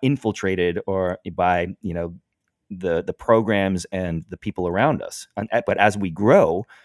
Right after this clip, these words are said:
in order to learn how to survive in our environment, we are, we take on the patterns, the beliefs, the, the thinking processes of our parents, of our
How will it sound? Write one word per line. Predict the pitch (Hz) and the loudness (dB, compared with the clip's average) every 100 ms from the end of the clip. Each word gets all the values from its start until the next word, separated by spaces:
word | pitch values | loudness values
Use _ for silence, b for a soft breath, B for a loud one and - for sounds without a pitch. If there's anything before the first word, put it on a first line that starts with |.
| b b - | b b -4
in | 107 | 2
order | 110 120 | 4 4
to | 113 98 | 2 -2
learn | 104 123 120 | 2 2 4
how | 110 | 4
to | 101 | 2
survive | - 95 107 104 | 0 2 4 4
in | |
our | 90 | 0
environment, | 90 80 156 143 95 85 - - _ _ _ | 0 4 4 4 2 -2 -6 -16 _ _ _
we | 101 104 104 - | -2 0 0 2
are, | 104 104 - | 2 2 0
we | 98 | -6
take | - 117 - | 2 2 4
on | 107 113 104 104 104 | 4 6 4 0 -4
the | - | -10
patterns, | - 92 92 92 101 - | 0 4 4 2 -2 -6
the | 87 | -4
beliefs, | 92 87 90 90 - - - _ _ | -2 -2 -2 -2 -6 -10 -14 _ _
the, | 87 90 85 82 - | -6 -2 0 -2 -6
the | 92 | -12
thinking | - - 104 104 101 | -8 -2 -2 -2 -2
processes | 104 92 - 82 90 82 - _ | 2 2 0 -6 -6 -10 -14 _
of | 95 | -2
our | 87 | -2
parents, | 80 - 69 82 98 - | -4 -6 -4 -4 -6 -8
of | 82 | -4
our | 78 76 73 | -2 -4 -6